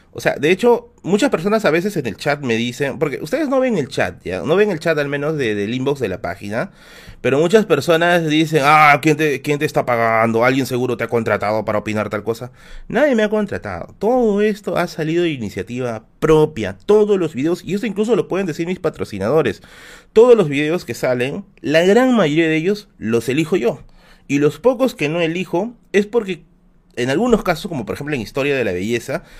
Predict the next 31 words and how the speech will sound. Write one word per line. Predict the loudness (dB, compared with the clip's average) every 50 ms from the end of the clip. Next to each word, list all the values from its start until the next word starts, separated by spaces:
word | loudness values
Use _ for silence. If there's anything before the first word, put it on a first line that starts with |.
| -20 -20 -20 -4
se | 0 0
ha | 0 2
querido | 2 0 2 0
enfocar | 0 0 0 0 2 0
un | 0 0
poquito | -2 -4 -4 -4 -4 -4
más | -2 -2 -4
al | -4 -4
tema | -4 -2 -2 -2
del | -2 -2 -2
negocio, | -2 -2 -2 -4 -4 -6 -4
pero | -4 -2 -2
no | -2 -2
termina | 0 -2 -2 0 0 -2 -2
siendo | -2 -2 -2 0 0 2 2
algo, | 2 0 0 -2 -4
pues, | -4 -4 -4 -4 -8 -12 -18 -18 -16 -16 -16 -16 -10 -8
que | -4 0
genere | 2 2 4 4 2 0
polaridad, | -2 -2 -2 -2 -2 -2 0 0 0 -2 -4 -8 -16 -20 -20 _ -14
¿no? | -12 -12 -12 -12 -12 -8
Y | -6 -6
es | -2
porque, | -2 -2 -2 -2 -6 -8 -10 _ _ -20 -10
o |
sea, | -8 -8 -8 -8 -8 0
trato, | 2 4 4 4 2 0 -2 -2 -2
trato | 0 0 0 2 2 0 0
de | 0 0
hacer | -2 -4 -4 -6 -6 -6
que | -4 -4 -4 -4 -6